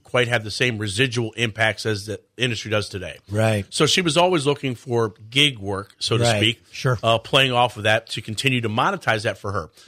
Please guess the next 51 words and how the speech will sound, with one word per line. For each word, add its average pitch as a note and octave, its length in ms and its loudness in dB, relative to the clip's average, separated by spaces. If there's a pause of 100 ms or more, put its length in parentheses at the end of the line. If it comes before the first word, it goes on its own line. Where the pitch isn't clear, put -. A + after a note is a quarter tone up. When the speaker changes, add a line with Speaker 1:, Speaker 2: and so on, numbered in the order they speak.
(320)
Speaker 1:
Um, G#2+ 280 0
'cause, C#3 180 -4
you D3+ 60 -2
know, D3+ 80 2
once D#3 300 0
an A#2+ 160 -6 (120)
actor B2 340 0
or A#2 40 0
actress A#2+ 320 -2
doesn't A2+ 320 -2
perform D3 460 -2
anymore, G#2 580 -2
Speaker 2:
Sure. B2 220 -6 (100)
Speaker 1:
there's A#2 160 -2
no C3+ 140 2
revenue A#2 440 0
there G#2 180 0
to G2 80 -6
support - 340 -6
her F#2+ 100 -6
life. E2 220 -10
So - 140 -4
I A#2+ 80 4
was B2 160 2
Speaker 2:
Right. G#2+ 60 0
Speaker 1:
very C3+ 220 2 (380)
helpful D#3 400 2
to - 180 -2
her A2+ 300 2 (420)
in B2 200 2
finding, A2+ 640 0 (100)
uh, G2 220 -2
paths A2 460 0
to G2+ 340 -4 (180)
Speaker 2:
Mm-hmm. G2 80 -12 (100)
Speaker 1:
use C#3 260 2
her C#3 100 0
celebrity A2 420 0
status G#2 420 0
to G2 140 -8
keep - 260 -8
generating G#2 480 -2
an G#2 80 -8
income. G2+ 440 -4 (140)
Speaker 2:
Mm-hmm. A2 280 -8
Speaker 1:
And, A#2 280 2
um, G2+ 380 0 (800)
you B2+ 80 0
know, B2+ 120 6
it's B2+ 120 0
just, - 260 0